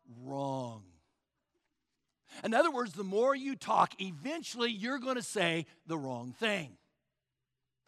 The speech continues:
Or you'll say the right thing to the wrong person. Or you'll say the right thing to the wrong person at the wrong time. I just described to you a gossiper, okay? That is an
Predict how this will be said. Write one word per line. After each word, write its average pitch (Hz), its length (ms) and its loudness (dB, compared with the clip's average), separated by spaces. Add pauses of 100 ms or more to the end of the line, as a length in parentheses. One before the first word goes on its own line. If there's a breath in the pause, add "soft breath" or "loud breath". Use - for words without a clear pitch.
(180 loud breath)
Or 214 140 6
you'll 214 180 0
say 196 300 0
the 160 160 -2
right 214 400 4
thing 180 380 -4
to 180 120 -8
the 165 120 -8
wrong 139 340 -6
person. 220 600 -4 (1200 loud breath)
Or 277 220 10
you'll 247 160 0
say 202 300 0
the 170 120 -4
right 226 360 6
thing 190 260 -2
to 180 140 -6
the 165 100 -2
wrong 185 320 2
person 233 460 -2
at 165 180 -2
the 185 80 -8
wrong 151 400 -2
time. 220 640 2 (800)
I 196 100 8
just 180 320 -6
described 233 540 4
to 151 100 -8
you 131 300 -4
a 165 120 0
gossiper, 165 760 4 (100)
okay? 139 560 0 (1040 soft breath)
That 240 380 6
is 202 140 -4
an 214 80 -8